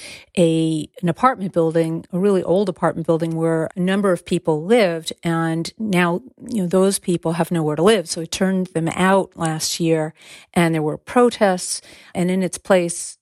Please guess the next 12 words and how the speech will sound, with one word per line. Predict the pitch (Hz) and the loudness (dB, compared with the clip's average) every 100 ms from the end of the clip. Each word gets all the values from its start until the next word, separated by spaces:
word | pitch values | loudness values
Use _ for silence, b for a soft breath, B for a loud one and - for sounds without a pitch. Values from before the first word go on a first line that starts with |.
| - | -8
U | |
C | 175 165 | -4 -2
Berkeley's | 160 151 160 151 | -2 -2 -4 -4
building, | - 156 156 151 - _ _ _ - | -4 -2 0 -2 -8 _ _ _ -10
like, | 170 165 | -8 -6
a | 151 | -6
fourteen-story | 156 - 175 170 - 156 147 - 156 151 147 147 156 - _ _ _ _ | -8 -4 -4 -2 -4 -6 -4 -2 -2 0 -2 -2 -6 -12 _ _ _ _
apartment | - - 190 - 147 - | -4 0 0 0 -6 -6
building | - 147 139 - 175 | -2 0 0 -8 -10
for | - - 151 | -6 -2 0
transfer | - 190 - | 0 0 0
students. | - - - - - - | -6 -8 -10 -12 -14 -12